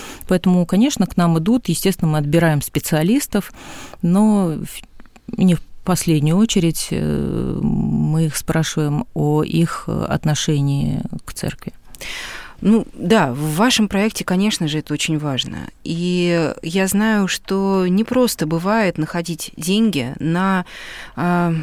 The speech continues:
Speaker 2: обеспечение как-, хоть, ну, какой-то вот, э, небольшой зарплаты этим профессионалам. А от них при этом напрямую зависит, э, здоровье ребенка и, значит, и благополучие семьи и так далее.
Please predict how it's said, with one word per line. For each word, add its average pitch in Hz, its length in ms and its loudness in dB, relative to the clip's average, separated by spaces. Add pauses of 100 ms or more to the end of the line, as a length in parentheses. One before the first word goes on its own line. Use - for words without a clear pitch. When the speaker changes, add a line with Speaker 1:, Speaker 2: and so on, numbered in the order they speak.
(140)
Speaker 2:
обеспечение 190 640 2
как-, - 240 -6
хоть, - 220 -6
ну, 190 100 2
какой-то 220 640 2
вот, 156 300 -2
э, 147 300 0
небольшой 175 520 2
зарплаты 156 520 0
этим 165 220 -4
профессионалам. 170 760 -2 (420)
А 175 460 2
от - 180 -6
них 269 420 6
при 208 160 0
этом 185 360 4
напрямую 208 500 4
зависит, 180 720 -2
э, 156 460 -4 (220)
здоровье 214 500 2
ребенка 180 680 -2
и, 185 420 -2
значит, 190 400 -2
и 175 60 -6
благополучие 175 720 -4
семьи 175 500 -4
и 165 60 -4
так 175 220 -4
далее. 143 340 -4